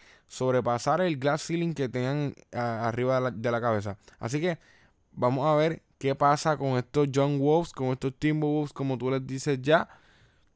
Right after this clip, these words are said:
Difícil, Jimmy Butler, como tú dices, treinta y nueve minutos por juego, se van a extrañar,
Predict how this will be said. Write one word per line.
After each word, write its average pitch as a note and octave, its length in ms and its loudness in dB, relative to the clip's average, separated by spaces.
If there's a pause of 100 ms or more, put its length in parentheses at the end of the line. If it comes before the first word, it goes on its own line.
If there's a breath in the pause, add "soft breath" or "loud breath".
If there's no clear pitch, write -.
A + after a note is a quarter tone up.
(580)
Difícil, G3 840 0 (200)
Jimmy C3 240 4
Butler, G#3 500 2 (380)
como B2+ 220 -2
tú C#3+ 100 0
dices, A2 360 0
treinta B2 320 0
y B2+ 40 0
nueve D3 160 0
minutos F#3 320 0
por D#3+ 220 -4
juego, F3+ 440 2 (420)
se - 240 0
van C#3+ 160 4
a D#3+ 40 2
extrañar, D#3 520 -2